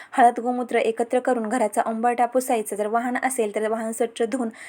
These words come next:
नारळाचा उतारा सात वेळेस श्री स्वामी समर्थ मंत्र म्हणून करायचा. वाहन जागेवर चालू ठेवायचे व नारळ जमिनीवर फोडून हातपाय धुवून व श्री स्वामी समर्थ महाराजांना मुजरा करत त्या, तसेच पांढऱ्या मोहऱ्या,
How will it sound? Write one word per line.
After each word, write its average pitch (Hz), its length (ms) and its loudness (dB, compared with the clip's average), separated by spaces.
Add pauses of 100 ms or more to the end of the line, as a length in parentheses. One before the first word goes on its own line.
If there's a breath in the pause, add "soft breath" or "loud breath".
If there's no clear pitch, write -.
(180 loud breath)
नारळाचा 233 480 4
उतारा 226 380 6
सात 226 300 -2
वेळेस 233 320 2
श्री 254 160 0
स्वामी 226 300 0
समर्थ 240 380 -2
मंत्र 220 320 0
म्हणून 220 240 -4
करायचा. 202 480 0 (320 loud breath)
वाहन 240 260 2
जागेवर 240 340 4
चालू 247 280 2
ठेवायचे 214 480 -2
व 214 80 -2
नारळ 226 360 2
जमिनीवर 226 460 0
फोडून 220 380 2 (340 loud breath)
हातपाय 233 420 4
धुवून 226 320 -4 (380 soft breath)
व 226 80 4
श्री 247 240 -2
स्वामी 226 300 0
समर्थ 233 360 0
महाराजांना 226 560 2
मुजरा 233 360 0
करत 240 420 2 (300)
त्या, 214 240 2 (120)
तसेच 233 360 2 (360 loud breath)
पांढऱ्या 233 380 6
मोहऱ्या, 247 480 0